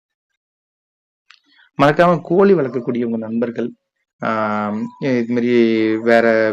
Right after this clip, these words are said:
ரகங்கள் வளர்த்துட்டு இருக்காங்க, கோழிகள் இறந்து போகுதுன்னு ஃபீல் பண்றாங்கன்னா, அவங்களுக்கு இந்த, மறக்காம இந்த வீடியோவை ஷேர் பண்ணுங்க.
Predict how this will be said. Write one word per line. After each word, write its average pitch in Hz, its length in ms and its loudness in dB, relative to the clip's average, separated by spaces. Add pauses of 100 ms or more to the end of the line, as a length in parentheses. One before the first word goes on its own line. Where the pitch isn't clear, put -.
(140)
ரகங்கள் 127 680 0
வளர்த்துட்டு 117 360 -4
இருக்காங்க, 110 320 -8 (420)
கோழிகள் 123 420 -2
இறந்து 113 280 -4
போகுதுன்னு 110 300 -6
ஃபீல் 113 200 -8
பண்றாங்கன்னா, 113 360 -10
அவங்களுக்கு 120 340 -6
இந்த, 107 180 -4
மறக்காம 127 260 -4
இந்த 113 140 -2
வீடியோவை 113 640 -4 (140)
ஷேர் 113 260 0
பண்ணுங்க. 117 380 -4